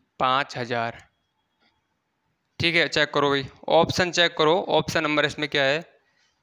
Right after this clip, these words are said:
सेकंड वाला। ठीक है, बिल्कुल सही है। बताओ, जल्दी से भी बता दो, क्लियर हो गया? ठीक है, तो वो वाला जो फार्मूला हमने लगाया था मूलधन वाला, उससे भी आ जाएगा,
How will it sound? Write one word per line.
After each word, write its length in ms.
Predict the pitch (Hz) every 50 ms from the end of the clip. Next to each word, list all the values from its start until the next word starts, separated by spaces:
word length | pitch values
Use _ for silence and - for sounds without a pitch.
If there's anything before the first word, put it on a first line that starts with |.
| _ _ -
सेकंड 460 | - - - 170 156 143 - 147 139 135
वाला। 280 | 131 131 127 123 120 120 - - - - - - - _ _ _ _ _ _ -
ठीक 160 | - 165 151 170
है, 160 | 170 165 151 - - _ _ _ _ _ _ _ -
बिल्कुल 280 | 156 160 147 - 170 151
सही 240 | - 156 143 135 131
है। 140 | 127 123 123 - _ _ _ _ _ _ _ _ _ _ _ -
बताओ, 400 | 143 147 - - 151 147 139 139 - - - _ _ _ _ _ _ _ _ _ _ _ _ _ _ _ _ _ _ _ _ _ _ _ _ _ - - - - - _ _ -
जल्दी 260 | 147 170 175 175 196 190
से 120 | - 202
भी 80 | 196 190
बता 200 | 180 - 180 175
दो, 180 | 165 190 214 214 - - - _ _ -
क्लियर 220 | 190 196 208 202
हो 100 | 202 202
गया? 240 | 185 202 220 226 214 - - - - -
ठीक 160 | - 196 185 233
है, 120 | 247 240 233 - - - - -
तो 60 | 226
वो 180 | 214 214 226 233
वाला 220 | 233 226 240 247
जो 100 | 233 247 -
फार्मूला 400 | - 208 208 208 220 226 240 220
हमने 120 | 220 226
लगाया 280 | 220 214 202 196 202 214
था 140 | 214 254
मूलधन 320 | - 226 214 208 202 214 208
वाला, 200 | 202 196 190 190
उससे 280 | 202 190 - - 240 247
भी 100 | 247 247
आ 100 | 226 202
जाएगा, 340 | 175 175 165 147 135 139